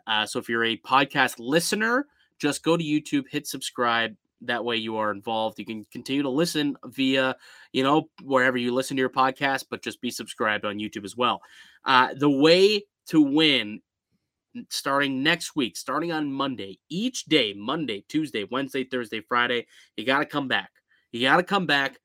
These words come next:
to each and every one of those episodes, because it, somewhere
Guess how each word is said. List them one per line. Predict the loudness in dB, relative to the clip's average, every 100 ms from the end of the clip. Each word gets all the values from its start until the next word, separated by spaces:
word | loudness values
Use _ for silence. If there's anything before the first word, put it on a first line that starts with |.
| _
to | -10 -8
each | -6 -6
and | -4
every | -2 -2
one | -2
of | -2
those | -4 -6
episodes, | -10 -4 -4 -4
because | -8 -8 -6
it, | -6 -8
somewhere | -4 -2 2 2 2 2 2 0 -6